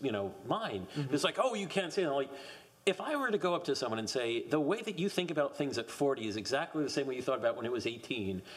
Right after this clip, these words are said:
Speaker 1: you didn't learn anything new, you never developed your thought," people would take that as an insult.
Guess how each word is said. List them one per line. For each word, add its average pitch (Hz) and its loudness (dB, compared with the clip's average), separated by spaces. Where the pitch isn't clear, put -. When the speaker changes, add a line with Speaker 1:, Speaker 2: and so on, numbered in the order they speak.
Speaker 1:
you 131 0
didn't 180 0
learn 170 4
anything 123 -2
new, 104 4
you 104 0
never 170 0
developed 139 2
your 120 0
thought," 156 2
people 185 0
would 160 0
take 147 -4
that 139 2
as 107 -2
an 104 0
insult. 135 -2